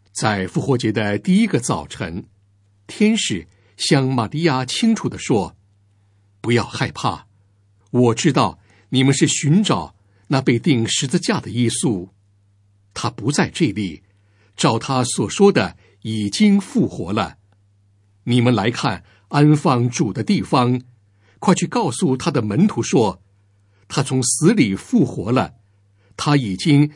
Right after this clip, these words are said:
在你们之前先到加里肋亚去了，你们可以在那里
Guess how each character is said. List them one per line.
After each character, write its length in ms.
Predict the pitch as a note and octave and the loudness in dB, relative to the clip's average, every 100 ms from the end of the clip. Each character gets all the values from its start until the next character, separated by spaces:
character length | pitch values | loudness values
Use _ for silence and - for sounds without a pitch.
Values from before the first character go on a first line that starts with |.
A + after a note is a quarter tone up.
| _ | _
在 180 | - C#3+ | 2 2
你 120 | A#2+ | 2
们 120 | G#2+ | -2
之 220 | G#2+ A3 | 0 0
前 440 | A#3+ - G2+ B2 E3+ _ _ | 2 0 0 -2 -4 _ _
先 380 | - - E3 E3 | -2 4 4 4
到 280 | D3 A#2+ B2+ | 2 2 0
加 220 | - A3 | -2 -2
里 120 | E3 | 0
肋 200 | C3+ F#3 | 2 2
亚 180 | A#3 - | 0 -4
去 260 | - D3+ | -4 -2
了， 240 | G2 E2 - _ _ _ _ _ _ _ _ - | -2 -6 -10 _ _ _ _ _ _ _ _ 0
你 140 | B2+ | 2
们 100 | B2 | 2
可 140 | B2 D3 | 2 0
以 100 | A2+ | 2
在 180 | E3+ | 2
那 240 | C#3 A#3+ C3+ | 4 4 2
里 300 | G#2+ E2 | -2 -8